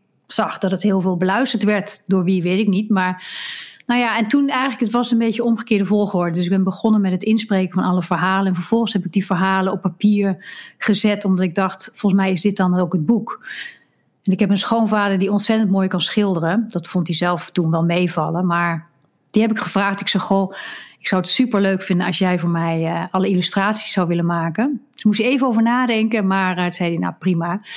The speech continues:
Dus die is als een gek gaan schilderen. En, nou ja, zo is het boek ontstaan. Dus, eh, via de podcast uiteindelijk,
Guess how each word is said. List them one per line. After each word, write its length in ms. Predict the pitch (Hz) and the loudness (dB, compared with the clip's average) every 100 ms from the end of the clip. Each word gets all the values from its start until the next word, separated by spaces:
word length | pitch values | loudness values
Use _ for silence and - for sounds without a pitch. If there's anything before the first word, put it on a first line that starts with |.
| - - - | -12 -10 -2
Dus 160 | 247 | 0
die 160 | 277 269 | 2 2
is 100 | 233 | 2
als 140 | 240 226 | 2 2
een 280 | 220 208 | 2 2
gek 260 | 185 247 247 | 0 -2 -2
gaan 160 | - 190 | -2 0
schilderen. 680 | - 233 226 180 170 160 - _ _ _ _ _ _ _ - - | 0 2 2 0 -2 -4 -10 _ _ _ _ _ _ _ -12 -4
En, 300 | 214 214 202 220 | 0 2 0 0
nou 140 | 240 | 0
ja, 140 | 208 | 2
zo 200 | 202 226 | 2 2
is 100 | 226 | 2
het 120 | 214 165 | 0 0
boek 180 | 294 | 0
ontstaan. 480 | 269 254 - 233 214 | 2 0 0 0 2
Dus, 260 | 196 196 - | 0 -2 -2
eh, 260 | 196 190 185 | 0 0 -2
via 320 | - 254 254 | 0 2 2
de 100 | 208 | 0
podcast 840 | 208 233 233 233 214 220 - - _ | 0 -2 0 0 0 -2 -6 -10 _
uiteindelijk, 640 | 202 208 214 214 214 - | -2 0 2 2 0 -4